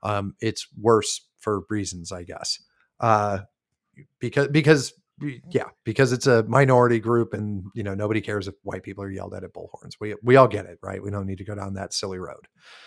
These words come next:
But the point is, is that this was happening.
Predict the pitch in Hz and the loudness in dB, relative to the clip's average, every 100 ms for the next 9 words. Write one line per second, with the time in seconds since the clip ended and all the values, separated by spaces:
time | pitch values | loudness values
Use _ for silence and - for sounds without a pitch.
0 | - _ _ _ _ _ _ _ - 135 | -20 _ _ _ _ _ _ _ 2 2
1 | - 247 240 208 180 151 151 143 143 - | 8 10 10 10 8 4 4 6 4 4
2 | 123 113 101 - - | 0 0 -4 -10 -16